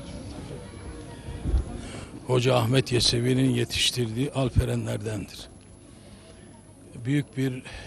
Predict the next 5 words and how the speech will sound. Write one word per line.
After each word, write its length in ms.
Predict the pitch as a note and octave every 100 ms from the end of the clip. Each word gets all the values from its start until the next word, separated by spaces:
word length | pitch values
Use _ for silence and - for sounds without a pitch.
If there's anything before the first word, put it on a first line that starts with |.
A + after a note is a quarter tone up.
| -
irşad 440 | B2+ A#2 - C3 A#2+
ehli, 320 | A2 G2 A2
yani 300 | A2+ A#2 A#2+
mürşidi 420 | A#2+ - - A#2+
kamildir. 800 | - A#2 B2+ B2 A2+ G2 B2